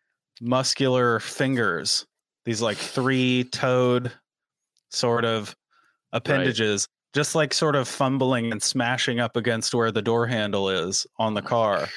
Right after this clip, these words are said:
Speaker 2: Goodness.
Speaker 1: Yeah. He starts the car and takes off. He said he gets up to, like, forty miles an hour before he realizes that the lizard man is running beside the car.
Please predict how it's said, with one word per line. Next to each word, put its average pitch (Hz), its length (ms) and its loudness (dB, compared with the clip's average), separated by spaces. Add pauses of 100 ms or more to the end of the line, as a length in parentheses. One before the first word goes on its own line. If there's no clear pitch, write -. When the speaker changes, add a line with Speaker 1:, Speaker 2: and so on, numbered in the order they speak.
(100)
Speaker 2:
Goodness. 67 600 -6 (760)
Speaker 1:
Yeah. 95 240 -2 (200)
He 127 140 0
starts 147 460 0
the 160 100 -2
car 110 480 2 (920)
and 117 200 -2
takes 127 360 0
off. 95 480 0 (220)
He 127 100 -6
said 147 200 2
he 143 80 2
gets 151 240 0
up 160 180 0
to, 165 100 0
like, 131 220 2
forty 160 380 2
miles 143 380 2
an 123 100 0
hour 120 280 2
before 117 320 -2
he 123 100 2
realizes 113 600 0
that 107 160 -2
the 113 100 -2
lizard 135 320 0
man 120 220 2
is 117 200 -2
running 120 580 0
beside 113 420 0
the 101 80 -2
car. 98 480 -2